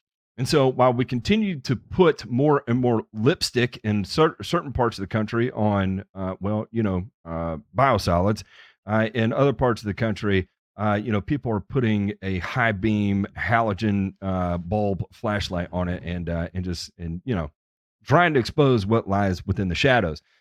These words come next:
So here's, here's how this first one starts here. "Fertilizer improvement bill emerges from committee smelling like a rose." That's funny.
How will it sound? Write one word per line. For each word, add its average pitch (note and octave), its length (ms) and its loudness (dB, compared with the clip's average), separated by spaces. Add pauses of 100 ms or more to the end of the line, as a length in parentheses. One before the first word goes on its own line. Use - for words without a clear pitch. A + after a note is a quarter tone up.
(120)
So F#3 340 2 (800)
here's, G#3+ 400 6
here's A3+ 220 4
how G3 120 6
this E3+ 140 2
first D3 240 2
one A2+ 100 0
starts A2 240 0
here. A2 140 4
"Fertilizer G#3 500 2
improvement C#3 520 2
bill A2+ 340 2
emerges B2 420 2
from G2+ 200 -2
committee A2 380 2
smelling A2 380 0
like F#2 160 -2
a E2+ 40 -6
rose." F2+ 440 0
That's G2 260 -6 (120)
funny. D2+ 460 -6